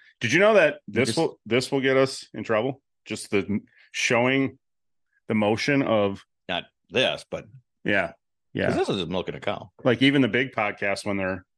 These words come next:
Speaker 1: when they do this, they don't show it because they're like, "Oh, that's gonna get us in trouble." So.
Speaker 2: Ah, <sighs> yeah, I see that a lot.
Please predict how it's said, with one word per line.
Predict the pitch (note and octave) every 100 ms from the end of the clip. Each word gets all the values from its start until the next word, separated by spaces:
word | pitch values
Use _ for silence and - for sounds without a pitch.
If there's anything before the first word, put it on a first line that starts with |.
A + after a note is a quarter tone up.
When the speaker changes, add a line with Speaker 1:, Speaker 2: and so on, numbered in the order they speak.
| _
Speaker 1:
when | G2+ G#2
they | G#2
do | G#2+ G2+
this, | A2 B2+
they | - G2
don't | F#2 F2 F#2+ G2
show | - G#2+ F#2+
it | -
because | - E2+ F2
they're | E2+ F2
like, | F2 E2+
"Oh, | G2
that's | F2+ F2+
gonna | F2+ F2
get | E2+
us | E2
in | E2+
trouble." | - F2 - -
So. | - - - - - _ _ _ _ _ _ -
Speaker 2:
Ah, | F3+ E3 C3 G#2+
<sighs> |
yeah, | G#2+ G#2+ G#2+ - G2
I | F#2+
see | - -
that | - -
a |
lot. | - -